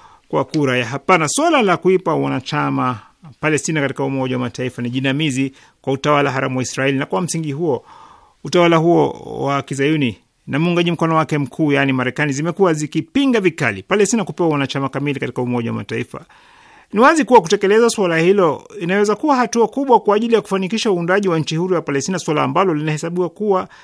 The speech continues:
sawa na kipigo kikali kwa utawala wa Kizayuni wa Israel, kwa kuzingatia kuingia madarakani moja ya serikali yenye misimamo mikali zaidi ya utawala huo haramu.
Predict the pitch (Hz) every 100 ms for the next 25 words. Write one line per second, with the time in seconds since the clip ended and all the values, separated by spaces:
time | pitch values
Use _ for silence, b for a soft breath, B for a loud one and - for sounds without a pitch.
0 | b b - - 240 247 247 226 202 208
1 | - 262 240 202 208 226 190 123 - 160
2 | 160 175 202 208 190 180 - 139 156 175
3 | 185 170 175 170 151 147 143 - 139 135
4 | 156 131 104 b b b 113 127 143 135
5 | 170 160 147 131 b b - 160 160 151
6 | 143 143 151 147 135 139 156 147 135 147
7 | 131 143 135 127 127 123 - 127 123 120
8 | 127 123 117 123 127 123 127 123 123 -
9 | 151 135 160 143 98